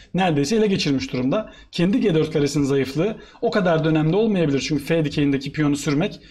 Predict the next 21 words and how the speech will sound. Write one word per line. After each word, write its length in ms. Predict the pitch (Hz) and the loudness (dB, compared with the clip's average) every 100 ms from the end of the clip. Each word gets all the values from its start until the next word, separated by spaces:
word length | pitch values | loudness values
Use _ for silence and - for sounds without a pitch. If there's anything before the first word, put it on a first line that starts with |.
| - - - | -20 -12 -8
F 220 | 151 156 | -2 0
altıyı 260 | 147 196 | 0 -2
sürmek 340 | 196 156 135 135 - - | -2 -2 -2 -2 -6 -8
kadar 420 | - 135 160 - - | -4 -2 -2 -4 -6
zor 220 | 127 170 | 0 2
olmayacak. 540 | 254 185 120 113 104 - - - - | 2 2 0 -4 -10 -18 -20 -20 -8
Fakat 440 | - 233 247 247 - - | -2 0 -2 -6 -8 -2
Caro-Kann 520 | 208 214 226 220 233 | 0 2 2 2 2
meraklılarına 760 | 170 160 175 170 170 185 208 - - | 2 2 0 0 2 0 -2 -6 -6
H 260 | 185 175 202 | -2 2 2
altı 180 | 190 | 2
hamlesinin-, 520 | 214 180 165 156 170 165 | 2 2 2 0 -2 0
hamlesinde 580 | 156 165 165 180 226 - - - _ - | 0 0 0 0 -2 -4 -18 -20 _ -2
incelemelerini 560 | 180 196 185 170 190 | 0 2 2 2 2
öneririm. 380 | 208 196 190 214 | 2 2 0 -2
Son 280 | - 220 196 | 0 2 2
derece, 360 | 156 147 208 - - - - - | 2 2 0 -4 -18 -20 -14 -8
e, 80 | 151 | -4
çılgın 360 | 185 175 202 | 0 2 2
karmaşıklıklar 640 | 180 185 185 185 185 214 196 | 2 2 2 0 -4 0 2
oluyor. 280 | 143 185 | 2 0